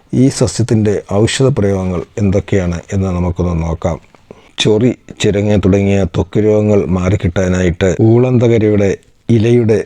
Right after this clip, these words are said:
നീര് ആവണക്കെണ്ണയിൽ കാച്ചി പുറമേ പുരട്ടിയാൽ മതിയാകും. വാതജ മന്ത് രോഗത്തിന് ഊളന്തകരയുടെ വേരിൻ്റെ പുറന്തൊലിയുടെ ചൂർണം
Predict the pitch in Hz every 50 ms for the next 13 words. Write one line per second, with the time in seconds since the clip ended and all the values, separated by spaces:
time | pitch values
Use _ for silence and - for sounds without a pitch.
0 | - - 104 104 101 101 104 95 92 92 85 - _ _ - - - - - -
1 | - - - - - - - - 92 101 110 120 127 131 131 131 - - 120 117
2 | 110 110 107 92 - - - - _ - - 92 92 90 - - - 98 85 -
3 | - - - 110 98 98 104 113 117 120 107 82 - 98 92 92 87 - 107 101
4 | 101 101 95 90 87 78 82 82 85 80 80 80 82 80 - - _ _ _ _
5 | _ _ _ _ _ _ - 98 101 107 107 117 123 131 135 135 123 131 131 117
6 | - - 104 104 101 107 101 110 92 101 101 101 98 98 95 101 95 95 92 90
7 | - - - 98 98 107 113 120 123 123 117 107 107 104 104 98 98 101 98 101
8 | 95 95 98 101 104 110 107 110 107 101 98 101 - 95 92 98 98 98 101 104
9 | 101 101 98 95 90 92 87 - - 95 90 90 90 90 85